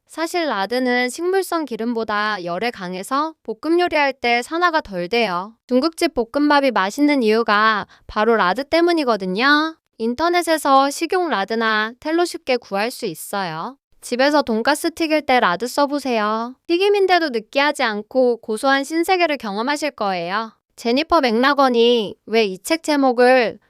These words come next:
그냥 에프에이티라고 지었는지 한 입 먹자마자 알게 될 거예요. 결론적으로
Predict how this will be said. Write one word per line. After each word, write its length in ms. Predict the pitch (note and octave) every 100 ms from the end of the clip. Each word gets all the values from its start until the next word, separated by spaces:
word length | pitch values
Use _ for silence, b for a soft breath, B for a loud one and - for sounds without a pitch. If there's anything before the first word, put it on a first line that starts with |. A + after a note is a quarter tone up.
| _
그냥 300 | - A#3 A#3
에프에이티라고 840 | F#3+ G3 D4 D#4+ E4+ - D#4 C4+ A#3+
지었는지 800 | - G#3 G#3 F#3+ F3+ E3+ D#3+ E3 _
한 220 | - E4+
입 80 | G4
먹자마자 600 | D4 A3 - D4 D#4 C4
알게 300 | G#3 F#3+ A3
될 140 | B3+ D4+
거예요. 800 | D4 B3 G#3+ F#3+ G3 G#3+ F#3 - _ _ _
결론적으로 1000 | A#3+ B3+ E4+ F4+ D#4+ C4 A3 A#3 G#3+